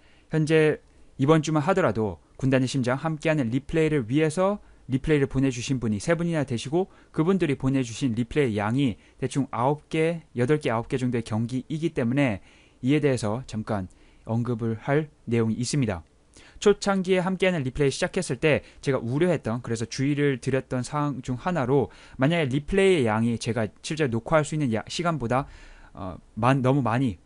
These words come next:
받게 되는 상황이 오게 된다면은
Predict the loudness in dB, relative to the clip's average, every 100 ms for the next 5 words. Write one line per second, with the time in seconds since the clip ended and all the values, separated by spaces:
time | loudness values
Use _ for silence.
0 | _ -10 -2 0 2 2 0 0 -2 -4
1 | -2 0 0 0 -2 -2 -4 -4 0 0
2 | 0 2 0 0